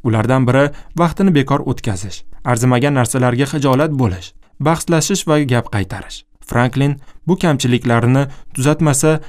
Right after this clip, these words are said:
hayoti muvaffaqiyatga erisha olmasligini anglab yetgan. U haqidagi ma'lumotlarga qaraganda, u ikki yil davomida har kuni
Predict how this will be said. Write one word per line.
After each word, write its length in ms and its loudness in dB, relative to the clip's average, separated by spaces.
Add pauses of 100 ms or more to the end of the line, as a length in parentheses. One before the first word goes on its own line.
hayoti 380 0
muvaffaqiyatga 680 2
erisha 320 2
olmasligini 720 2
anglab 340 2
yetgan. 360 -10 (360)
U 100 4
haqidagi 520 0
ma'lumotlarga 640 2
qaraganda, 640 2 (280)
u 120 4
ikki 240 2
yil 160 4
davomida 460 2
har 240 -2
kuni 260 0